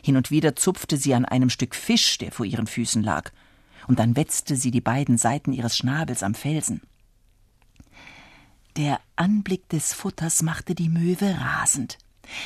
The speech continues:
Wie gerne hätte sie auch so am Futter gezerrt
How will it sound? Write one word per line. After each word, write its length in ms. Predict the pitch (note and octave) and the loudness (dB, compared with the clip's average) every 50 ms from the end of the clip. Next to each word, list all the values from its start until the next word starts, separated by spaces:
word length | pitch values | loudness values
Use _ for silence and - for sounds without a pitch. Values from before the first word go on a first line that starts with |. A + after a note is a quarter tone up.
| - | 0
Wie 120 | - A3+ - | 0 4 6
gerne 400 | G3+ F#3+ F#3+ F#3+ F3+ E3+ E3 B2+ | 6 6 6 6 4 4 4 4
hätte 260 | D#3+ E3 - - E3 | 2 2 0 0 -2
sie 200 | - - - - | -2 -2 0 0
auch 200 | F#3+ F#3+ F#3+ - | -2 -2 -2 -2
so 280 | - - - F#3 - - | -2 0 0 0 2 2
am 180 | - E3 E3+ | 0 0 0
Futter 400 | - - - G#3+ G#3+ - D3+ - | -2 -4 -4 -6 -4 -4 -6 -6
gezerrt 680 | - B2 B2 - - - D#3+ D#3+ D3 C3+ E3+ - - | -6 -8 -4 -2 -2 0 0 0 -2 -2 -4 -6 -8